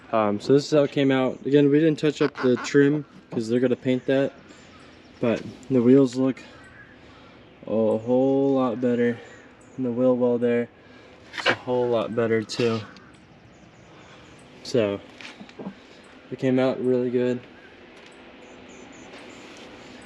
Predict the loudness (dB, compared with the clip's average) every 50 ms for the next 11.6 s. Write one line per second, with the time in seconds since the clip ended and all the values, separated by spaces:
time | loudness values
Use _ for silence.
0 | -20 -20 -20 -20 -20 -20 -20 -18 -10 -6 -6 -6 -4 0 0 2 2 2 0 -2
1 | -4 -6 -12 -20 -20 -16 -8 -6 -6 -4 -4 -4 -2 0 2 2 2 2 0 -2
2 | -4 -4 -2 -2 -4 -4 -2 -2 0 0 0 0 -2 -2 -2 -4 -6 -12 -20 -20
3 | -20 -20 -20 -20 -16 -12 -12 -10 -10 -10 -8 -6 -4 -4 -2 -2 -4 -4 -4 -4
4 | -4 -4 -2 0 2 0 0 0 -2 0 0 0 -2 -4 -10 -16 -20 -20 -20 -20
5 | -20 -20 -20 -20 -20 -20 -20 -18 -14 -10 -6 -4 -2 -2 -2 -2 -4 -2 -2 -2
6 | -2 -2 -2 -2 -2 0 0 -2 -2 -4 -4 -2 -2 0 0 -2 -4 -6 -10 -16
7 | -16 -18 -20 -20 -20 -20 -20 -20 -20 -20 -20 -20 -20 -20 -20 -10 -6 -4 -2 -2
8 | 0 0 2 2 0 0 0 0 0 2 0 0 0 -2 -2 -4 -4 -4 -2 -2
9 | -2 -2 0 -2 -2 -2 -4 -6 -4 -4 -2 -2 -2 -4 -6 -6 -6 -4 -4 -2
10 | -2 -4 -4 -4 -2 -2 -2 -4 -10 -16 -20 -20 -20 -20 -20 -20 -20 -20 -20 -20
11 | -20 -20 -20 -20 -20 -16 -8 -4 -4 -4 -4